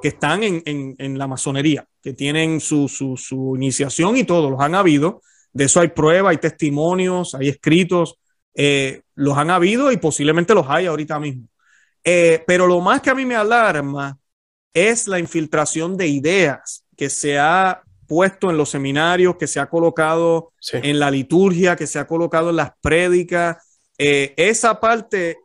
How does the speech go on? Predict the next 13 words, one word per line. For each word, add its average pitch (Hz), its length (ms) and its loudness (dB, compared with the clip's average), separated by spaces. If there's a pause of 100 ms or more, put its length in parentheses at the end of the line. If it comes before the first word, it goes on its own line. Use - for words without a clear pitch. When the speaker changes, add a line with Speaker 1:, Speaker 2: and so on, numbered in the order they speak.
(140)
Speaker 1:
yo 143 200 -6
creo 180 140 -2
que 196 80 -4
es 185 100 -8
peor 147 400 2 (760)
que, 147 720 0
que 156 180 0
la, 147 260 2
que 160 120 0
la 156 140 0
parte 170 340 -2
de, 165 160 -2
de 151 280 -6